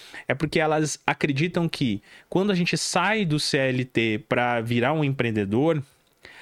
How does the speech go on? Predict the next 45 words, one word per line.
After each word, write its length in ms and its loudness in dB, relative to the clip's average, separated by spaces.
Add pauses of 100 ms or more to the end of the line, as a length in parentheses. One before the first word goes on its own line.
(100)
a 140 0
gente 260 -2
vai 120 0
ganhar 160 0
mais 580 2
dinheiro, 520 2
a 40 0
gente 160 -2
vai 180 2
viver 460 0
melhor, 480 2
et 80 0
cetera. 300 -2 (340)
E 80 4
aí 80 4
a 80 0
pessoa 500 2 (300)
começa 360 0
a 20 0
se 160 0
empolgar 420 0
com 160 0
os 100 0
ganhos 240 0
que 120 0
ela 100 0
conseguiu 760 -2 (360)
ter 400 2
como 400 0
empreendedor, 580 0
que 200 -6 (260)
provavelmente 480 0
vai 80 0
ser 140 0
maior 240 0
que 100 -4
o 60 0
C 140 0
L 200 0
T, 240 0 (320)
mas 160 0
elas 220 2
esquecem 520 -2
que 120 -2
o, 200 0